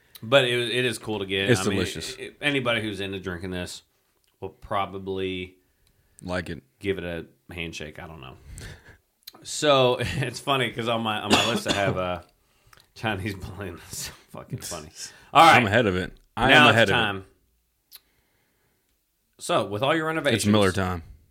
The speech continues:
Speaker 1: damn right. Right here at this table.
Speaker 2: Right here at this fucking
Speaker 1: So let me
Speaker 2: table.
Speaker 1: tell you something.
Speaker 2: What's up?
Speaker 1: So with all your little knowledge of blah, blah, blah about being able to renovate shit and being
Speaker 2: Yeah.
Speaker 1: a sponge,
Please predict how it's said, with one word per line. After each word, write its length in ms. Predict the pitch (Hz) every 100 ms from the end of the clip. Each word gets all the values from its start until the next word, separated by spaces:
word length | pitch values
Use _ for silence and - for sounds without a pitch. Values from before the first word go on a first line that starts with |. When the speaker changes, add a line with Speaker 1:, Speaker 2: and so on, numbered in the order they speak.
| _ 90 87
Speaker 1:
damn 320 | 107 107 98
right. 300 | 107 101 82 - _ _ _ -
Right 160 | 104 101
here 100 | 98
at 80 |
this 140 | 92 -
table. 300 | 110 104 87
Speaker 2:
Right 200 | 90 95
here 120 | 95
at 40 |
this 140 | 87 87
fucking 140 | 90
Speaker 1:
So 100 | 120
let 80 | 117
me 60 | 131
Speaker 2:
table. 100 | -
Speaker 1:
tell 120 | 143
you 80 | 117
something. 260 | 104 - - - _ _
Speaker 2:
What's 160 | - 87
up? 180 | 73 - _ _ - - - - - - _ _
Speaker 1:
So 220 | - 127
with 160 | 117 120
all 220 | 139 151
your 180 | 147 147
little 400 | 139 131 113 107
knowledge 540 | 113 113 107 101 95
of 160 | 95 92
blah, 260 | 101 104 98
blah, 180 | 92
blah 420 | 90 90 101 98 92
about 280 | 90 87 98
being 160 | 101
able 200 | 98 92
to 60 | 90
renovate 480 | 101 104 98 90 85
shit 240 | 95 87
and 100 | 87
being 140 | 92
Speaker 2:
Yeah. 120 | 90 104
Speaker 1:
a 40 |
sponge, 680 | - - 98 90 82 -